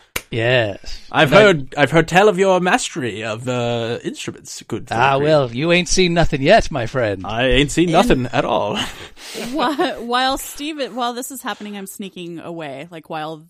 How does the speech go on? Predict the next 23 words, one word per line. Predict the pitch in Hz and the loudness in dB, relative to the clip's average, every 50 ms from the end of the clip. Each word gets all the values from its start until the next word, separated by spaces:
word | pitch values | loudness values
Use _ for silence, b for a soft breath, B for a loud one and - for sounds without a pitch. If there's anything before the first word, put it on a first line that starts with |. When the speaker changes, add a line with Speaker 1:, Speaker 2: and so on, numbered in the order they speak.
| _ | _
Speaker 3:
the | 180 160 139 143 | -14 -12 -10 -10
Speaker 2:
Or | 104 107 110 | -10 -10 -10
do | 110 110 | -10 -8
you | 113 113 110 107 | -6 -6 -6 -6
want | 107 107 120 127 113 110 - | -8 -8 -8 -8 -8 -8 -10
to | - 113 104 | -12 -14 -14
stealthily | - - 175 175 185 180 196 190 185 190 | -6 -4 -4 -4 -2 -4 -6 -6 -6 -6
sneak | 180 - 190 185 185 - | -6 -8 -10 -12 -10 -8
away? | 175 180 - - - 226 - b b b b b b b b b b b b b b b b b b _ _ - | -8 -6 -6 -8 -8 -10 -14 b b b b b b b b b b b b b b b b b b _ _ -8
Speaker 3:
I | 349 | -6
think | 440 571 554 523 453 | -6 -6 -8 -8 -8
I | 403 | -8
can | 392 403 - | -8 -10 -10
just, | 339 302 - - - | -10 -10 -12 -12 -10
like, | 294 254 247 240 233 _ _ | -8 -6 -6 -8 -10 _ _
slip | - - - - - - - - - - - 226 226 226 233 233 - - _ - | -18 -16 -14 -12 -12 -12 -10 -12 -12 -12 -14 -14 -10 -10 -10 -10 -12 -14 _ -8
out | 190 202 208 208 - | -8 -6 -6 -8 -10
here | - - - 220 214 214 240 | -16 -18 -16 -14 -12 -10 -10
and | 226 202 196 | -10 -10 -12
save | 196 - - 196 190 | -12 -12 -12 -10 -10
my | 208 190 175 | -10 -8 -10
stealthiness | - - - - 190 185 190 190 190 185 180 180 180 - - - | -10 -12 -10 -12 -12 -12 -12 -14 -14 -12 -12 -12 -12 -14 -16 -18
for | _ - 175 175 170 170 165 160 160 165 | _ -14 -12 -10 -10 -10 -10 -12 -12 -14